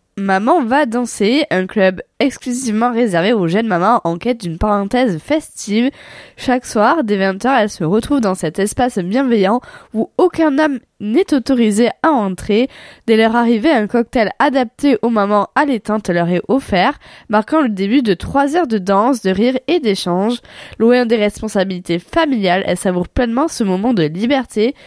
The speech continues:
laissant partenaires et enfants à la maison.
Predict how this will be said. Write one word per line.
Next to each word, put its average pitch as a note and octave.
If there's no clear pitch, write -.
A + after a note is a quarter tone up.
laissant A3
partenaires C4+
et A#3+
enfants A3+
à F#3
la E3
maison. B3